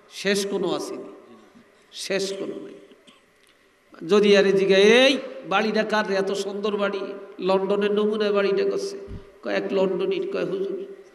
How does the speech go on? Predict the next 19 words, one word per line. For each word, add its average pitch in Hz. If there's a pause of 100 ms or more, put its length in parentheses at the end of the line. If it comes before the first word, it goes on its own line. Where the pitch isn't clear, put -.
(100)
কে 208
হিতে?" - (540)
কয়, 180
"হুজুর, 233
আমি, 233
আমি 226
দোয়া 240
করি 185
হুজুর, 151
হুজুর, 160
আমার 156
এই 170
বাড়িটা, 180 (840)
এটা 160
আমার 147
বাড়ি।" 151 (840)
কথা 175
ঠিক 196
নি? 226